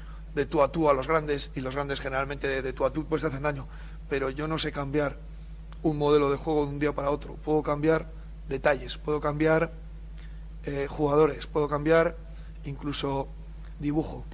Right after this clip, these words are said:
¿eh? Pero el modelo nosotros no, no lo vamos a cambiar porque además creemos en él y es el que nos ha traído aquí. Entonces, es verdad que pasan muchas cosas con nosotros. Ya, pues, "Cuélgate del larguero", ya,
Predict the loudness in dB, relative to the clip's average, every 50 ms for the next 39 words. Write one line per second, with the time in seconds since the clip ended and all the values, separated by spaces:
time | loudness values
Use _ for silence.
0 | -12 -12 -12 -8 -4 -2 -2 -2 -4 -6 -8 -10 -10 -12 -12 -12 -12 -14 -8 -4
1 | -2 0 0 2 2 2 4 2 0 0 -4 -6 -8 -10 -10 -12 -10 -10 -10 -8
2 | -8 -6 -6 -6 -6 -6 -8 -8 -8 -10 -10 -12 -12 -12 -12 -12 -12 -12 -12 -12
3 | -12 -12 -12 -12 -12 -12 -12 -12 -12 -8 -6 -2 -2 -2 0 -2 -4 -4 -6 -4
4 | -2 -2 -2 -2 -4 -6 -10 -10 -12 -12 -12 -12 -12 -12 -12 -6 2 6 8 10
5 | 10 8 6 4 0 0 4 4 4 4 2 0 -4 -4 -2 -2 -4 -4 -6 -10
6 | -12 -12 -12 -8 -4 0 2 4 4 4 4 2 2 2 2 2 2 0 -4 -10
7 | -12 -14 -8 0 2 2 4 4 2 0 -2 -2 -4 -4 -4 -2 -2 0 0 -2
8 | -2 -4 -4 -6 -6 -8 -10 -12 -12 -10 -4 0 2 2 2 2 0 -6 -12 -12
9 | -12 -12 -12 -12 -12 -12 -12 -12 -6 -2 -2 0 2 4 6 4 4 4 0 -2
10 | -2 -2 -2 -2 0 0 2 4 2 2 2 0 -2 0 0 0 0 0 0 -2
11 | 0 -2 -4 -6 -8 -10 -12 -12 -10 -4 2 4 6 8 8 8 10 10 10 10
12 | 8 8 8 8 8 8 8 8 6 6 6